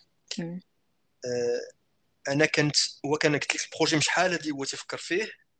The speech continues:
Speaker 2: آه، كان كتب الادابتاسيون ديالو مع شي حد، ماشي هذاك مارك هي-، آه، ماك هيل، مع شي حد آخر.
Speaker 1: مم.
Speaker 2: ومن بعد دار سكرين بلاي دارو مع هاد ماك هيل، آه، باش ادابطاو لهذاك ال-، ال-،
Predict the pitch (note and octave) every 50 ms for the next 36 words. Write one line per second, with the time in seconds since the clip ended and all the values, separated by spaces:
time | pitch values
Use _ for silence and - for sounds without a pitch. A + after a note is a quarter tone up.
0 | _ _ - B2+ B2 B2 B2 B2 B2 A#2+ A#2+ A#2+ A#2 A#2 - - - _ _ _
1 | _ _ _ _ _ _ _ _ - - D3 C#3 - - C#3+ C3+ B2 C3 B2 A#2+
2 | B2 A#2 A2+ - - _ _ - - C#3 C#3 B2+ - - B2+ - - C3+ B2+ B2
3 | B2 A#2+ B2 C#3+ D#3 E3 E3 E3 D#3+ E3 - _ _ _ _ _ _ _ _ _
4 | - - - _ _ - D3+ C3+ C3+ C3 C#3 C3 - - B2 - - D#3 - -
5 | - _ _ _ D3+ B2 - - E3+ D#3 C#3+ - - C3+ B2+ B2 - - - D3+
6 | - - D3 B2+ B2 A#2+ B2 B2 - - B2+ A#2+ G#2+ - _ _ _ - - -
7 | - - - - - A#2 - G3+ F#3+ - F2 F3 _ _ _ _ - - _ -
8 | C#3+ C3 B2 B2 B2+ C3 C#3 C3 C3+ - - - D#3 C#3 - - C#3 C3 B2 B2+
9 | B2+ B2+ B2+ A#2+ A#2+ A#2+ B2+ B2+ A#2+ - - B2+ C#3 E3 F3+ - _ _ _ _
10 | _ _ _ _ _ _ _ _ _ - B2+ B2 A#2+ A#2+ B2 C3 - - A#2 -
11 | C#3+ C3+ C3 A#2+ - - B2+ A#2+ A#2+ A#2 A#2 - - - - - A#4+ - _ _
12 | _ _ _ _ - B3 B3 - E3+